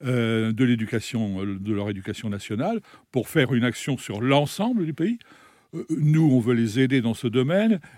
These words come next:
mais l'idée est intéressante pour essayer de la développer, alors, chez nous, au niveau local, et de travailler avec des écoles, puisqu'on a un contrat avec, euh, avec, euh, l'académie, entre autres, enfin, avec le rectorat, pardon,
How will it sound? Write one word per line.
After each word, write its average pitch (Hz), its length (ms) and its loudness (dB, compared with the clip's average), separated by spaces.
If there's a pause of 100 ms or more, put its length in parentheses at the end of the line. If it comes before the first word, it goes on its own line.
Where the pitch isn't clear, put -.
mais 185 240 10
l'idée 175 540 6
est 160 160 2
intéressante 160 840 0 (480)
pour 151 240 0
essayer 151 240 0
de 135 100 -4
la 131 100 4
développer, 139 680 2 (240)
alors, 131 260 0 (140)
chez - 220 0
nous, 151 120 4
au 127 100 6
niveau 123 260 2
local, 131 580 2 (400)
et 117 60 -2
de 127 100 2
travailler 143 640 4
avec 127 240 0
des 110 240 -4
écoles, 190 420 -2 (360)
puisqu'on 117 280 -4
a 120 60 2
un 120 100 0
contrat 123 440 -2
avec, 117 360 -2
euh, 113 180 -2
avec, 113 280 -6
euh, 120 380 -4
l'académie, 120 400 -4
entre 113 240 -6
autres, 160 320 -4 (320)
enfin, 131 140 0
avec 113 140 0
le 117 80 -2
rectorat, 123 360 -4
pardon, 131 280 -6